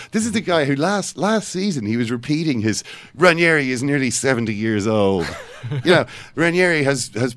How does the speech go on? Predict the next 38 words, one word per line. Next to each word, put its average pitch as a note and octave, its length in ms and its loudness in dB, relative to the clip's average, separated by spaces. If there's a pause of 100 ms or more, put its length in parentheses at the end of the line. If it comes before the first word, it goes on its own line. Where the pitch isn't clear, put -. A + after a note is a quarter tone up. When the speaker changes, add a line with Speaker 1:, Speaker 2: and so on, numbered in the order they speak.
Speaker 1:
has G#2+ 240 0
managed B2 300 -2
in A#2+ 80 -2
England A#2+ 240 -2
for A#2+ 140 -8
years A#2 380 -2
and G#2 160 -4
still C3 280 -2
struggles A2+ 360 -4
to A2 60 -10
say A2 240 -2
good G2 240 -2
morning G#2 400 0
and D#2+ 220 -6
good G2 180 0
afternoon." F#2 840 0 (400)
This F3+ 140 -6
is G3+ 140 -4
Jose G3 240 2
Mourinho D#3 400 0
in, G2 240 -4
in A2+ 220 -2
October A2+ 460 -4
twenty G2 300 -4
fifteen. G#2+ 540 -6 (120)
Speaker 2:
<laughs> C3+ 120 -10
Speaker 1:
You G2+ 140 -6
know D3 160 0
what D#3 80 4
I E3+ 40 4
mean? A#2 600 -2 (260)
<laughs> D#3+ 340 -2
Like, C3+ 340 -2 (420)
now D3+ 280 0
here C3+ 160 0
he A#2+ 120 0
is, G2 200 -2 (320)
Claudio G#2+ 720 2